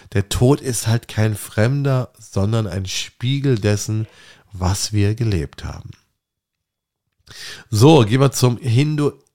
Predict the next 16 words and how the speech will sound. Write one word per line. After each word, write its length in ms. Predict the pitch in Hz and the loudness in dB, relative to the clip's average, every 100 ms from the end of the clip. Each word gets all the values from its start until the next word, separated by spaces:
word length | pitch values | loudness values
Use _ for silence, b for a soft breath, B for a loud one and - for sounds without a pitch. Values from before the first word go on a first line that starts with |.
| 185 | 0
Hinduismus. 600 | 180 - 104 95 87 - | 0 0 -2 0 0 -2
Und 60 | |
wir 100 | 98 | -4
fragen 320 | 92 104 110 110 | -2 0 0 0
uns, 160 | 98 | -2
was 160 | 101 - | -4 -2
sagt 240 | 101 - | -4 -2
denn 100 | 95 | -4
der 120 | 90 | -4
Hinduismus 840 | 85 95 92 - - 160 110 95 - | -4 -4 -6 -10 -10 -8 -4 -4 -4
über 420 | - 107 87 82 B B B B 113 | -6 -2 -2 -4 B B B B -4
Reinkarnation, 1400 | 92 107 123 117 101 98 98 90 82 - 92 80 80 - | 2 2 2 2 -2 -2 0 0 -4 -6 -4 -4 -4 -8
Karma 640 | 82 104 117 113 104 95 | -4 2 2 2 2 0
und 520 | - - 139 139 - | -2 0 0 -2 -4
die 100 | 120 | 0
Erlösung 720 | 113 107 117 127 113 107 107 | 2 2 2 2 2 -2 -2